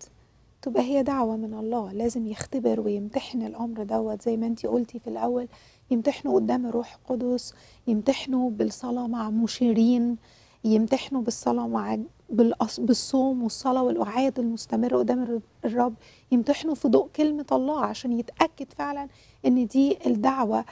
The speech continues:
بتاعته قبل ما يتحرك في أي خطوة. لكن أكيد الدعوة المؤكدة إن هي من الله أكيد في معوقات، لا يمكن الدنيا هتمشي وردي،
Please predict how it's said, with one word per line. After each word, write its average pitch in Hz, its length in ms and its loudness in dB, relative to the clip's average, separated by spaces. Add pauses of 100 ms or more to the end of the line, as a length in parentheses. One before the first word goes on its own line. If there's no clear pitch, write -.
(220)
بتاعته 262 480 0
قبل 262 200 0
ما 233 140 -2
يتحرك 233 540 -2 (400)
في - 60 2
أي 240 220 4
خطوة. 214 480 -6 (580)
لكن 254 280 0
أكيد 320 520 6
الدعوة 240 720 0
المؤكدة 240 800 0
إن 226 80 2
هي 247 320 0
من 226 160 -4
الله 214 340 -6 (440)
أكيد 311 240 -2
في - 160 -4
معوقات، 240 720 -2
لا 220 80 0
يمكن 254 320 0
الدنيا 247 400 0
هتمشي 240 360 -2
وردي، 220 480 0